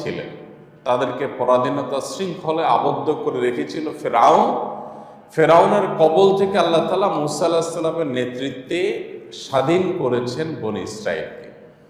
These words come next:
এই জন্য মূসা আলাইহিস সালামের অনুসারীরা, ইহুদিরা যুগ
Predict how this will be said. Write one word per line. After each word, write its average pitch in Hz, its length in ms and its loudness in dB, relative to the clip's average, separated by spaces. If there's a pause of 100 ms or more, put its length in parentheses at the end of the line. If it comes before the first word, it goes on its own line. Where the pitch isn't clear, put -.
(1200)
এই 151 200 2
জন্য 226 240 0 (1200)
মূসা 147 360 0
আলাইহিস 196 280 2
সালামের 175 440 4 (180)
অনুসারীরা, 139 680 0 (460)
ইহুদিরা 131 600 2 (480)
যুগ 131 140 -2